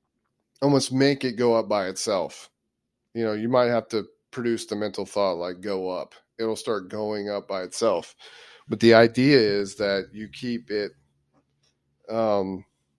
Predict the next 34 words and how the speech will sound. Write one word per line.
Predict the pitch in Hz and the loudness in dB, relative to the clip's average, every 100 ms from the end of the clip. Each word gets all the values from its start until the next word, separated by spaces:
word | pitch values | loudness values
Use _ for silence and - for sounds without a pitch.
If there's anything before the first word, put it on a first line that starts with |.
| _ _ _ _ _ | _ _ _ _ _
you | 123 120 | -6 -6
keep | - 139 139 | 0 -2 0
the | 120 | 0
visual, | 127 127 127 127 135 | 0 0 0 -2 -6
visualization | 117 127 123 127 123 117 107 120 127 123 110 98 95 95 _ _ _ _ _ 110 | -2 0 0 0 0 0 0 0 0 -2 -4 -4 -4 -12 _ _ _ _ _ -2
as | 113 113 113 | 0 0 -4
you're | 110 | -6
drawing | 110 113 113 113 117 117 110 110 | -4 -2 0 2 0 -2 -6 -8
up | 110 110 | -8 -6
your | 117 107 | -4 -4
hand, | 107 110 113 120 - _ _ | -2 -2 -2 -4 -12 _ _
uh, | 104 98 _ _ _ _ | -10 -10 _ _ _ _
to | - 123 117 113 _ _ | -6 -4 -4 -8 _ _
like | 117 113 | -6 -4
this, | - 127 131 - | -2 -2 -4 -10
but | 117 110 | -6 -6
it's | - 135 | -6 2
really | 147 160 147 | 4 6 4
flamboyant | 139 139 135 131 120 127 131 113 95 | 4 6 8 6 8 8 8 6 2
during | 120 110 110 104 101 98 _ _ _ - | 0 2 2 0 -4 -10 _ _ _ -2
meditation. | 113 107 107 113 104 - 92 92 | 0 0 -2 -2 -2 -6 -8 -6
Like, | 98 101 | -8 -6
it's | 110 - | -8 -8
lighter | 104 110 117 117 107 | -4 0 0 -2 -6
than | 104 | -6
ever. | 107 104 | -4 -4
It | 107 | -4
feels | - 165 147 | 2 2 2
like | 147 | 0
it's | 123 | -2
coming | - 139 | -2 0
up | 127 117 | 2 0
by | 117 | -2
itself, | 104 110 92 - | -2 -4 -4 -6